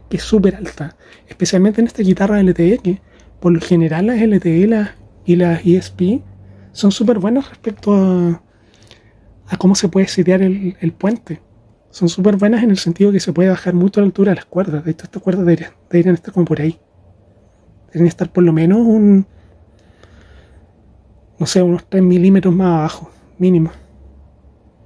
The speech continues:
Cosa que al presionar acá no sea tan compli-, no, no se tenga que ocupar tanta fuerza.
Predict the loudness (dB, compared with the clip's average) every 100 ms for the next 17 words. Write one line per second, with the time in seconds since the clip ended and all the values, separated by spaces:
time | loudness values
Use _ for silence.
0 | _ -20 -4 -2 0 2 0 -2 _ _
1 | _ _ _ _ _ _ _ -4 -2 -2
2 | -4 -2 0 0 0 0 0 -2 -2 -2
3 | 0 -2 -2 -4 -6 -8 _ 0 2 2
4 | 0 -2 -2 0 2 0 -2 -2 -6 -8
5 | -10 -8 -8 -12